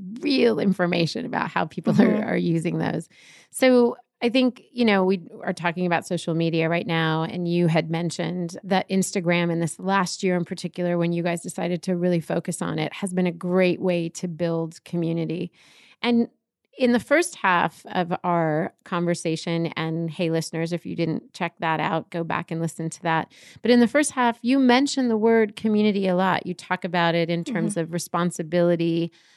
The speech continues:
Speaker 1: toward the community to continue your venture, uh, to, to grow the business, to even offer more
Speaker 2: Yeah.
Speaker 1: products.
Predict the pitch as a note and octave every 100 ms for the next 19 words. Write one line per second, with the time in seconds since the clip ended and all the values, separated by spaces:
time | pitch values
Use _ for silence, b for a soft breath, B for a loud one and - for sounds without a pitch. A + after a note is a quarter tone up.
0 | b - - F#3+ F#3+ F3 F3 - F3 E3
1 | D#3 D#3 D#3 - E3+ F3 F3 F3 b b
2 | b b - G3+ - A3 F#3+ F3 E3+ F3
3 | F3 E3+ E3 E3+ - D#3 - F#3+ - F3+
4 | - - - - - F#3+ F3 F3 - -
5 | - F#3+ F#3+ F3+ F3+ E3+ E3 E3+ E3+ D3
6 | C#3 - - - G#3+ G3+ F#3+ F#3+ F#3 F#3
7 | F3+ F3 E3+ E3 G#3 - _ - - C4
8 | - - -